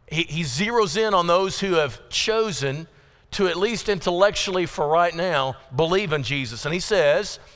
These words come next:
and here it is on the screen, "If you abide in my word, you are truly my disciples,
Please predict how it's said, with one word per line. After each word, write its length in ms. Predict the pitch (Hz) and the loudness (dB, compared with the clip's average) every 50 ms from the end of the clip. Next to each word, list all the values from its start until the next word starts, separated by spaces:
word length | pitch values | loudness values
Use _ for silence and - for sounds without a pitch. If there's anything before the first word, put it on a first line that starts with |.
| - _ - | -20 _ -10
and 120 | - 120 123 | -8 -4 -2
here 200 | 143 160 180 180 | 0 0 2 2
it 160 | 170 175 170 | 2 0 0
is 120 | 170 143 | 0 0
on 120 | 175 170 165 | 0 -2 -2
the 80 | 165 | -4
screen, 560 | - - - 165 170 160 151 123 110 107 95 - _ _ _ _ _ - - - _ _ _ - | -6 -6 -6 -4 -2 -2 -2 -4 -6 -8 -12 -14 _ _ _ _ _ -20 -20 -20 _ _ _ 0
"If 320 | 170 190 233 240 - - | 2 4 2 2 0 -4
you 220 | 247 240 247 233 | -4 0 4 4
abide 380 | 233 214 196 214 208 214 214 214 | 4 6 6 6 6 6 4 2
in 100 | 214 208 | 0 0
my 180 | 208 208 214 208 | 0 2 2 2
word, 600 | 190 175 165 151 139 127 120 113 110 95 92 - - - - _ _ _ _ - | 2 2 2 2 2 0 -2 -4 -6 -8 -12 -16 -20 -20 -20 _ _ _ _ -10
you 220 | 170 165 185 175 | -4 -2 0 0
are 60 | 160 143 | 0 0
truly 420 | - - - 214 220 220 226 220 | -2 -4 -2 -2 0 0 0 0
my 180 | 208 202 196 202 | 0 0 0 2
disciples, 920 | 196 196 - - 196 160 143 139 135 - 127 131 147 151 - - - - | 0 0 0 2 2 4 4 2 0 -2 -4 -4 -4 -4 -6 -8 -8 -10